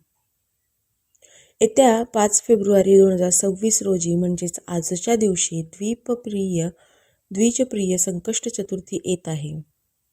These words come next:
गणपती बाप्पाचं हे रूप संकटांना हरणारं आणि बुद्धी देणारं आहे.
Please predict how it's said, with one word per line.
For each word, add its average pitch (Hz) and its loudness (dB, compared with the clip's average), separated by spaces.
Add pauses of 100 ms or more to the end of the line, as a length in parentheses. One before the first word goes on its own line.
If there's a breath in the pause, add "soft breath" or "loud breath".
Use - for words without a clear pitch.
(600 soft breath)
गणपती 185 0
बाप्पाचं 180 -2
हे 175 -2
रूप 208 -2 (300)
संकटांना 233 2
हरणारं 202 0 (400)
आणि 202 -2
बुद्धी 180 -4
देणारं 175 -4
आहे. 156 -6